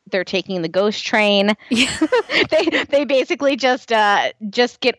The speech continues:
Speaker 1: everything that makes loud noises while we're trying to podcast.
Speaker 2: Motorcycles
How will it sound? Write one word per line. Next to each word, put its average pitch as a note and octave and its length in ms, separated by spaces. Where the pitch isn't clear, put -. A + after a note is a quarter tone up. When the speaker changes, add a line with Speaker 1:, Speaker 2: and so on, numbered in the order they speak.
Speaker 1:
everything A3+ 400
that A3 140
makes G#3 320
loud G3 280
noises G3+ 400
while F#3+ 220
we're F#3+ 120
trying G3+ 360
to A#3+ 60
podcast. B3+ 640
Speaker 2:
Motorcycles B3 1120